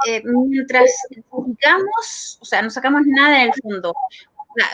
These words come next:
no, sí, sacamos, me, me, pero me refiero que, que va a ser, vamos a seguir teniendo el problema mientras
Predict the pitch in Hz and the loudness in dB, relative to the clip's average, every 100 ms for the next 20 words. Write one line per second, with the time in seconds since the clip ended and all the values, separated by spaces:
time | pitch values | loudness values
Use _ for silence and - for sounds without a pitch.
0 | 220 233 - - 240 - 202 220 180 190 | -2 -4 -4 -4 -4 -2 0 0 0 -4
1 | 208 202 208 220 214 214 214 269 254 233 | -6 -6 -4 -2 0 0 0 0 2 2
2 | 226 220 240 233 - 523 480 - 480 - | -2 0 2 2 0 -2 -2 -4 -12 -8
3 | 523 - 262 262 - - 277 - 320 311 | -8 -8 0 0 0 -4 -8 -4 2 4
4 | 311 311 285 294 277 233 247 254 254 240 | 2 0 -2 0 0 0 0 0 -2 -2
5 | 233 | -4